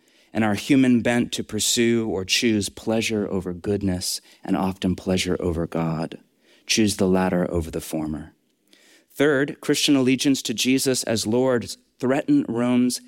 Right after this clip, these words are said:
hegemony. Or as the award-winning historian Tom Holland, not a Christian, put it in his tome on the early church, "Distinctiveness in the age of an empire that proclaimed itself universal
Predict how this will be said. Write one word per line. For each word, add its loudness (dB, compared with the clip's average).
hegemony. -2
Or 4
as 2
the 4
award-winning 2
historian 0
Tom -2
Holland, 0
not 0
a -2
Christian, -2
put 2
it 4
in 2
his 0
tome 0
on 0
the 2
early 2
church, 0
"Distinctiveness 2
in 6
the 6
age 6
of 4
an 2
empire 0
that 0
proclaimed 2
itself 2
universal 2